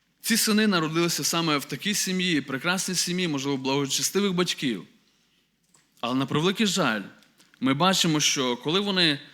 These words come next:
стали суддями, батько їх десь навіть підтягував, говорячи нашим, нашою мовою, підтягував десь і суддями настановив замість себе.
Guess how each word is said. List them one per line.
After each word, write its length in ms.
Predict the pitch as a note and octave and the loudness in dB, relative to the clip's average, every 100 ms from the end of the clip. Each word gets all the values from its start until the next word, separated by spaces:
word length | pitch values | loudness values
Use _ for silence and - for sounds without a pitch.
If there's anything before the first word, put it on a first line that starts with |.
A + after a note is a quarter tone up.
| - - _ _ _ | -20 -20 _ _ _
стали 360 | - - F3+ D#3 | -6 2 2 4
суддями, 460 | - A#3 F#3 D3 C#3 | 2 2 2 2 2
батько 340 | F3+ - G#3 | 0 2 2
їх 140 | G3+ | 2
десь 220 | F#3 G3+ G3 | 4 2 4
навіть 300 | F#3+ F3+ - | 2 0 2
підтягував, 680 | C#3+ - A#3+ F#3+ D3+ B2 | 2 4 4 4 2 0
говорячи 460 | B2 D3+ D#3+ D3 D3 | 0 0 2 2 0
нашим, 440 | D#3+ - E3 D3+ B2+ | 0 0 -2 -4 -2
нашою 360 | D#3 - D3 | -2 0 0
мовою, 380 | D#3 F#3 D#3+ C#3 | 2 2 2 0
підтягував 640 | D3 D3+ A#3+ B3 G#3+ F3+ | 0 -2 2 4 4 2
десь 260 | F#3 G#3 - | 2 0 0
і 180 | D#3 C#3+ | 0 0
суддями 520 | - E3 G3+ A3 G3 | 0 0 0 0 0
настановив 460 | E3+ - D#3+ E3+ C#3+ | 0 0 0 0 2
замість 320 | D3 C#3+ - | 0 0 0
себе. 300 | D#3 A2 | -2 -4